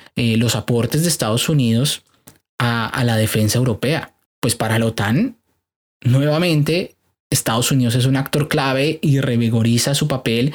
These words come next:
y sabe que la otan es importante y todos los países tienen que estar detrás de la otan, pero incluso países que no son parte de la otan, como los países escandinavos, ¿sí?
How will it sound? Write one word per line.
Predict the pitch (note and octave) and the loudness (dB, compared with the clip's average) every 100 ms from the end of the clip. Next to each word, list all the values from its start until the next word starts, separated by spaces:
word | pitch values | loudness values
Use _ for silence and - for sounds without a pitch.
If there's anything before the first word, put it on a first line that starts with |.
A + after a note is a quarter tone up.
| - C#3+ | -4 -2
y | |
sabe | B2+ A#2+ B2 | 0 0 0
que | B2 | 0
la | D3 | -2
otan | C3 A2 | 0 0
es | A2 C3 | 0 0
importante | C#3 C3+ - A2+ A2+ D3 | 0 -2 -2 0 0 0
y | |
todos | D3 A#2 | 0 0
los | C3 | -2
países | C3 A#2 A2+ | -2 -2 0
tienen | B2+ B2 | 0 0
que | C3+ | 0
estar | C#3 G#2+ G#2+ | -2 -2 -2
detrás | A2+ B2 A#2+ | -2 0 0
de | |
la | C3 | 0
otan, | C3 A2 D3 - - - F3+ E3 | -2 0 -2 -4 -12 -6 -4 -2
pero | D3 C#3+ | -2 0
incluso | C#3 C#3+ C#3 C#3+ D#3 | 0 0 0 0 -2
países | G3 C#3+ C3 - | 0 0 0 -2
que | F#3 | 0
no | C#3 | 0
son | B2 - F#3+ G3+ | 0 0 0 0
parte | D3+ G#3+ A#3+ D#3 | 0 -2 -2 -2
de | B2 | 0
la | A2+ | -2
otan, | G#2+ G#2 G#2 B2+ | -2 -2 -2 -2
como | B2 A#2+ | 0 0
los | A2 - | -2 -4
países | G#2 A2+ C3+ | -2 0 0
escandinavos, | D3 - C3+ A2+ G#2+ G2+ F#2 G#2+ D3 - _ _ - | -2 -2 -2 0 2 2 2 0 -2 -6 _ _ -6
¿sí? | A2 A#2 | -2 -2